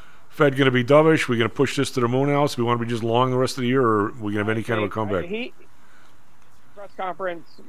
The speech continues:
Speaker 2: recently where they said, he said a whole lot of nothing. And that's what I think we're gonna get out of him today. I, I don't think he has anything super positive to say for the market.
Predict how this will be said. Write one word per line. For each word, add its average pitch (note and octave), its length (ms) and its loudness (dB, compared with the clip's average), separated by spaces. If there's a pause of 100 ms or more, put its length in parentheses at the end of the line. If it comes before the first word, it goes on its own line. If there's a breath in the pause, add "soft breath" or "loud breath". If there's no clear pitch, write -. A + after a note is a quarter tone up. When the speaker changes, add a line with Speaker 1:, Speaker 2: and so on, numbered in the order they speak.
(200)
Speaker 2:
recently D#3+ 600 -2
where D3+ 160 0
they C#3 240 -4
said, D3 240 0
he D#3 200 -8
said C3+ 140 -4
a G#2+ 80 -6
whole D#3 320 -2
lot C#3+ 180 -2
of A#2+ 100 -12
nothing. B2 320 -10 (840)
And A#2+ 260 -10 (140)
that's D3 240 -2
what D3 140 -2
I B2+ 60 -2
think C#3 220 -8
we're C3 100 -10
gonna A#2+ 180 -6
get A2+ 160 -4
out G#2+ 160 -4
of G#2 80 -12
him G2+ 160 -12
today. F#2+ 240 -8 (680)
I, C3 180 -4
I C3 180 0
don't D#3 200 -2
think D3+ 220 -6
he D3+ 140 -4
has C#3+ 260 -2
anything C3+ 680 -8
super D3 220 -8
positive B2 500 -6
to D#3 80 -10
say D#3 180 -6
for E3 120 -6
the D#3 80 -8
market. E3 400 -6